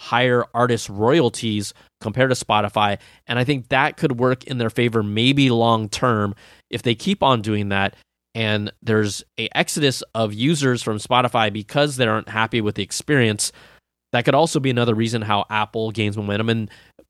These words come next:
potentially serve up more exclusive content from artists. We'll see. We'll see. But just go look it up. Um, it's,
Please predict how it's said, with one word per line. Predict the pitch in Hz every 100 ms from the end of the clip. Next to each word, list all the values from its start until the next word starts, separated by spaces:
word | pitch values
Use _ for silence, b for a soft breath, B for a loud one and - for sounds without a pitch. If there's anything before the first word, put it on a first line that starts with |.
| -
potentially | 113 123 117 127
serve | 117 - 117 113
up | 107 104
more | - 110 113 110
exclusive | - 104 - - 120 120 98
content | - 107 117 - 104 95 b b b
from | - 110 98 -
artists. | 110 98 80 - - _ _ _ _ _ _ _ _ _ _ _ _
We'll | 113 127 170
see. | 165 - 104 - _ _ _ _ _ _ _ -
We'll | 127 120
see. | 120
But | 95 110 107 b b _ _ _ _ _ _
just | 151 175
go | 220 180
look | 139
it | 135
up. | 113 110 _ _ -
Um, | 107 101 98 - _ _ _ _ _ -
it's, | 123 - - -